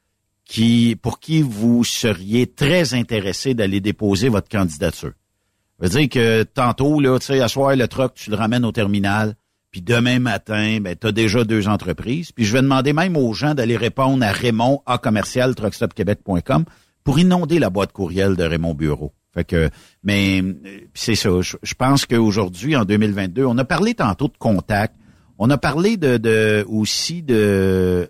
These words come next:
tu sais, de développer un réseau puis tout ça. Euh, les, les jeunes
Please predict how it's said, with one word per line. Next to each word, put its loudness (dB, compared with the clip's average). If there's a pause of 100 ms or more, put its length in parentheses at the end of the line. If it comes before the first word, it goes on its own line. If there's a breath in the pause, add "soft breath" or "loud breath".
(120)
tu -18
sais, 0
de 0
développer 0
un 2
réseau -6
puis -20
tout -14
ça. -6 (680)
Euh, 0 (100)
les, 0
les 2
jeunes 0